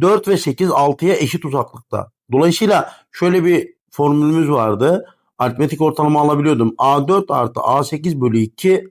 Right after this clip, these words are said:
A altıya eşit. Yani A dört artı A sekiz iki A altı yapar. Anlaşıldı mı? Burada bunu daha önce vermiştik zaten bu kurala eşit uzaklık olduğu için. E, dolayısıyla şimdi burası ne oldu tamamı? Ortada bir tane A altı var.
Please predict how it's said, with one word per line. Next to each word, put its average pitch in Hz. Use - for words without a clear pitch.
A 131
altıya 123
eşit. -
Yani 123
A 143
dört 202
artı 139
A 117
sekiz 160
iki 143
A 156
altı 135
yapar. 101
Anlaşıldı 143
mı? 156
Burada 120
bunu 170
daha 156
önce 151
vermiştik 156
zaten 110
bu 98
kurala 104
eşit 117
uzaklık 110
olduğu 92
için. 98
E, 139
dolayısıyla 190
şimdi 196
burası 214
ne 226
oldu 214
tamamı? 139
Ortada 185
bir 160
tane 139
A 123
altı 120
var. 160